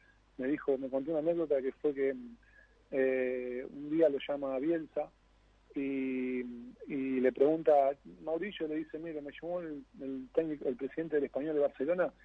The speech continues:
porque quiere que yo dirija, pero en este momento yo no", y yo le, le, le propuse otros dos entrenadores,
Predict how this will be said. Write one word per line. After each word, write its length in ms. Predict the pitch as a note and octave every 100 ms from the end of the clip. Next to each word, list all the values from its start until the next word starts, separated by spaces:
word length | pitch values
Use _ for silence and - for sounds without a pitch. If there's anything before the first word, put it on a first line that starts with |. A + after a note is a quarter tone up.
| - _
porque 160 | - B2+
quiere 220 | C#3 D3+
que 80 | C3 -
yo 80 |
dirija, 420 | C#3+ C#3+ E3+ D3+ C3
pero 260 | B2+ B2+ C3
en 80 |
este 120 | C3+ C#3+
momento 340 | C#3+ D#3+ D3 B2+
yo 80 | C#3
no", 360 | D#3 D#3+ D3+ C3 - - _
y 240 | - C3 C3 -
yo 100 | D#3
le, 460 | D3+ C#3+ C3+ C3 B2 -
le, 640 | C3 C3 B2+ B2 B2 A#2+ B2 - - _ -
le 380 | C3 B2+ B2 B2
propuse 440 | C#3+ C3 D#3 D3
otros 220 | D3 C3+
dos 120 | D3 C#3+
entrenadores, 760 | C3 C3+ D3 E3+ D#3+ C3+ B2+